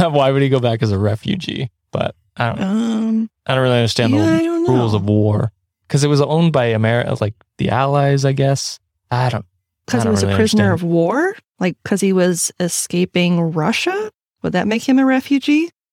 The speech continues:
Speaker 1: I
Speaker 2: I don't know.
Speaker 1: Yes, but wouldn't that just mean he's coming back home? <laughs>
Speaker 2: Yeah, it doesn't really make a whole lot of sense, but
Speaker 1: Yeah, when I, when I read it, it didn't, I didn't understand it, but, uh,
Speaker 2: 'Cause Germany wasn't, didn't have East and West Germany until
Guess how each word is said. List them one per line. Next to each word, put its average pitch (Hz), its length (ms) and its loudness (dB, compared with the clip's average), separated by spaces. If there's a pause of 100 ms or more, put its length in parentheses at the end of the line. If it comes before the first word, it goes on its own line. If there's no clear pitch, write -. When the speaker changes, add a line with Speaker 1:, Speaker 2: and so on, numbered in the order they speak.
Speaker 1:
I 123 60 -2
Speaker 2:
I 196 200 -2
don't 254 280 0
know. 180 120 2
Speaker 1:
Yes, 113 300 0
but 117 120 0
wouldn't 123 160 4
that 117 120 0
just 113 160 -2
mean 120 140 4
he's 110 120 2
coming 113 260 0
back 110 200 0
home? 139 460 0
<laughs> - 560 -8 (300)
Speaker 2:
Yeah, 311 460 2
it 214 160 0
doesn't 277 280 0
really 233 220 2
make 226 240 0
a 220 80 0
whole 220 180 2
lot 208 200 2
of 196 100 -2
sense, - 640 -4 (160)
but 170 260 0
Speaker 1:
Yeah, 120 380 2
when 139 180 2
I, 143 180 0
when 143 140 2
I 143 60 2
read 127 220 2
it, 110 100 2
it 107 140 0
didn't, 104 280 0 (120)
I 113 80 -2
didn't 113 180 2
understand 98 420 -2
it, 87 120 -2
but, - 320 -6
uh, 82 260 0 (300)
Speaker 2:
'Cause 254 200 0
Germany 339 400 2
wasn't, 196 400 0 (120)
didn't 214 220 2
have 190 580 -2 (200)
East 214 240 0
and 180 140 2
West 190 260 0
Germany 156 480 0
until 151 560 -2